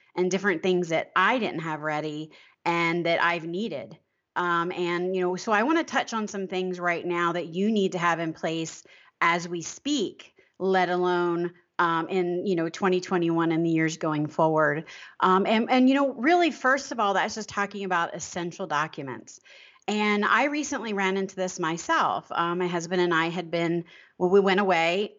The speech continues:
<clears throat> I was working on a project that probably most of you are familiar with now down in Florida. And, um, one of my credit cards was compromised. And when I was there, there's not much you can do about it.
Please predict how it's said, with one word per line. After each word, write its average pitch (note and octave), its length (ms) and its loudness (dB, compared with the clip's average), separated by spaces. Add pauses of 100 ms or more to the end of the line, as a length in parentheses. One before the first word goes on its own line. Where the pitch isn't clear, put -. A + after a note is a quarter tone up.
<clears throat> - 120 -20
I B3 320 2
was F#3+ 120 2
working F#3 320 0
on E3+ 100 2
a F3 40 -4
project D#3 560 -2
that - 300 -6
probably E3+ 300 -2
most D#3+ 300 -4
of E3 100 -6
you D#3+ 140 -2
are - 20 -10
familiar D#3+ 460 -2
with D#3 240 -2
now D#3+ 340 4 (320)
down F3+ 220 4
in G#3+ 80 4
Florida. F3 560 0 (400)
And, F3+ 420 2
um, F3 400 0
one F#3+ 160 2
of A3+ 60 2
my G#3 180 2
credit G3+ 300 -4
cards E3+ 260 -4
was D#3 140 -14
compromised. C#3 760 -8 (800)
And F#3 160 4
when F3+ 140 4
I E3+ 80 2
was E3+ 240 -6
there, F#3+ 440 2
there's F3+ 200 -4
not G3+ 160 0
much G3 180 -6
you F#3 100 -4
can F3 200 -8
do E3 160 -2
about D3 320 2
it. E3 260 -2